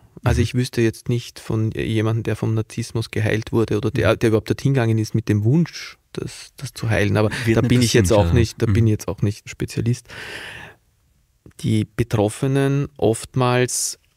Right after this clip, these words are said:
Speaker 1: wenn's wirklich pathologischer Narzissmus ist, da bleibt nichts anderes als der Bruch.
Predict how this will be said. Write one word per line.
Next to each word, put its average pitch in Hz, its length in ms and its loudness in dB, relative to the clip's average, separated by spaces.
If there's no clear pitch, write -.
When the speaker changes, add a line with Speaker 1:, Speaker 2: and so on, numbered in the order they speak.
Speaker 1:
wenn's 110 300 -2
wirklich 120 280 -2
pathologischer 110 680 0
Narzissmus 110 640 -2
ist, - 540 -6
da 110 100 0
bleibt 98 260 -2
nichts - 160 -4
anderes 92 220 -4
als 110 100 -6
der - 80 -10
Bruch. 113 360 -14